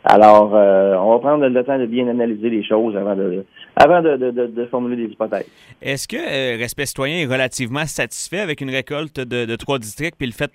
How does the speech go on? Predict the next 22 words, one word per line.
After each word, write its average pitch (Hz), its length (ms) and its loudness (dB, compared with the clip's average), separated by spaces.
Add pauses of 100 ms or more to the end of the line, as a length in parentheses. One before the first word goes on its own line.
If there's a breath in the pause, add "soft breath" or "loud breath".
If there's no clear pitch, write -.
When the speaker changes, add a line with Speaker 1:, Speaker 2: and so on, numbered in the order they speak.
Speaker 2:
de 123 200 -2
former 127 340 -4
l'opposition 127 460 -4
officielle 151 300 -6
à - 20 -4
la 131 60 -4
mairie ? 120 220 -4
Je - 100 -8
comprends 127 440 -6
que, 135 60 -4
évidemment, 113 640 -4
ça, 104 240 -8
on 107 100 -8
voulait 120 220 -6
que - 60 -10
Stéphane 131 280 -4
Lachance 123 400 -6
devienne 117 320 -6
maire 120 240 -4
de 120 80 -6
Québec 120 400 -6
puis 113 160 -8